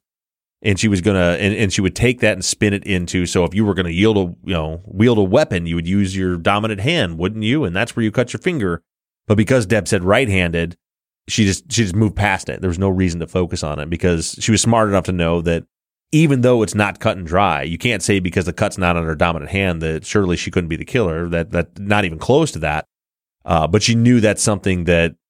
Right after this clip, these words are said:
that could be raised, and, and a layperson in the, in the jury box could,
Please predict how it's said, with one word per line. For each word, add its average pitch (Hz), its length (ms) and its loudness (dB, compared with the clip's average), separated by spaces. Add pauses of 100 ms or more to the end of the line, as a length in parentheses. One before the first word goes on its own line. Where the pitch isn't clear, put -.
(260)
that 90 420 -4
could 101 140 0
be 87 100 0
raised, 90 560 2
and, 85 280 -4
and 80 440 -6
a 82 140 -4
layperson 90 580 2
in 80 140 -4
the, 76 400 -4
in 82 160 -4
the 78 120 -4
jury 95 320 4
box 78 320 -2
could, 80 380 -4